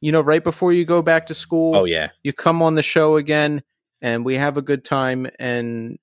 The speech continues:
Speaker 1: yeah, you're always gonna, you're always gonna be part of this.
Speaker 2: Yeah, I just, uh, I'll, I'll give you a quick, uh, family update. Dog's still alive.
Speaker 1: Really?
Speaker 2: Uh, yeah, she will.
Speaker 1: Wow,
Speaker 2: sh-
Speaker 1: that's good.
Speaker 2: She'll be fourteen in February.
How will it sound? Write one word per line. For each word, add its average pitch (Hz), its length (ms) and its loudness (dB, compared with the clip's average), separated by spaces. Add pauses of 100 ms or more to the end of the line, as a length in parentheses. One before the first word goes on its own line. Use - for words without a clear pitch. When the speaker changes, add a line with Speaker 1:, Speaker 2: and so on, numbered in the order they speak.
(260)
Speaker 1:
yeah, 143 400 -4
you're 135 220 0
always 165 240 2
gonna, 156 260 -2
you're 170 240 -2
always 208 260 0
gonna 185 200 0
be 160 140 2
part 151 300 0
of 120 80 -8
this. - 360 -12 (840)
Speaker 2:
Yeah, 180 260 -2 (140)
I 143 160 2
just, - 320 -4
uh, 131 320 2
I'll, 127 160 4 (160)
I'll 120 80 2
give 127 220 -2
you 135 100 6
a 127 60 2
quick, - 340 -2
uh, 113 380 2 (160)
family 135 380 0
update. 110 500 -4
Dog's 131 300 4
still 135 240 4
alive. 107 440 2 (840)
Speaker 1:
Really? 147 420 4
Speaker 2:
Uh, - 40 -12
yeah, 101 380 2 (180)
she 101 400 -2
will. 104 200 2
Speaker 1:
Wow, 143 160 -6
Speaker 2:
sh- - 120 -2
Speaker 1:
that's 139 160 -2
good. 160 160 2
Speaker 2:
She'll 123 220 2
be 113 140 0
fourteen 123 800 0
in 104 380 -6
February. 101 640 -2